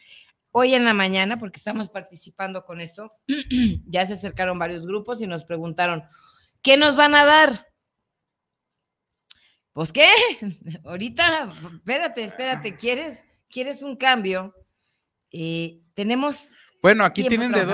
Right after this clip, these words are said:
Speaker 1: trabajando.
Speaker 2: sopas. O que, o que
Speaker 1: <clears throat>
Speaker 2: vea, que ti-, primero tienen que revisar las listas. Hoy el presidente de la República en, ah, en la reunión que tiene todos los días a las seis, siete de la mañana, dijo, "Revisen las listas, revisen esos cien, doscientas personas que están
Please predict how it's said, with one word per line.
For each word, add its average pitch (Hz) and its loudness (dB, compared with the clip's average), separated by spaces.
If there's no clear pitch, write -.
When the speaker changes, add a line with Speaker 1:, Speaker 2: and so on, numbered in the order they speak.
Speaker 1:
trabajando. - -10
Speaker 2:
sopas. 151 -4
O 143 -6
que, 170 2
o 165 2
que 170 4
Speaker 1:
<clears throat> - 2
Speaker 2:
vea, 170 2
que 165 -2
ti-, 185 -6
primero 202 -6
tienen 240 -8
que 247 0
revisar 220 -4
las 202 -2
listas. 202 -10
Hoy 196 -4
el 208 -6
presidente 165 -8
de 185 -10
la 165 -4
República 151 -6
en, 123 -8
ah, 113 -10
en 120 -12
la 117 -8
reunión 120 -10
que 160 -8
tiene 151 -6
todos 156 -4
los 131 -6
días 139 -2
a 143 -6
las 117 -6
seis, 127 -10
siete - -12
de 143 -4
la 139 -4
mañana, 127 -6
dijo, 131 0
"Revisen 135 -2
las 147 -4
listas, 151 -6
revisen 143 -8
esos 165 -12
cien, 151 -6
doscientas 160 -8
personas 147 -6
que - -12
están 139 -4